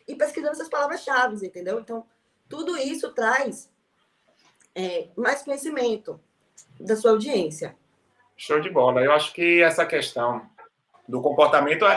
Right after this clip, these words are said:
Speaker 2: e, e, e o que você falou, eu acredito que você, nobre ouvinte, querido ouvinte, já deve tá, tá acompanhando e concordar com, com ela, né, com Kira,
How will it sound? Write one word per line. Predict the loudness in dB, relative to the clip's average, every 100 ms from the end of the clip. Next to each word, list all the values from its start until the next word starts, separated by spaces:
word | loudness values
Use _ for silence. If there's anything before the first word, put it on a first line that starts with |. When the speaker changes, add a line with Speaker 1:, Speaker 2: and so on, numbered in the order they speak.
| 2
Speaker 2:
e, |
e, | 0 0 -2 0
e | 2
o | 2 0
que | -2
você | 2 2 2
falou, | 4 4 6 4 8 8 10 8 4 4
eu | 6
acredito | 8 6 2 0
que | -4 -4
você, | 0 0 0 -2
nobre | 0 2 0
ouvinte, | 0 -4 -2
querido | -4 -2
ouvinte, | -4 -4 -4 -6 -6 _ _ _ 4
já | 6
deve | 8 6
tá, | 6 4 4
tá | 6 6
acompanhando | 4 4 6 6 6 2 -2
e | -8 -2
concordar | 0 6 6 8 4 4
com, | 2 4 4 4 2 0
com | 0 6
ela, | 6 8 6
né, | 4
com | 0 -6
Kira, | -6 -2 -2 -2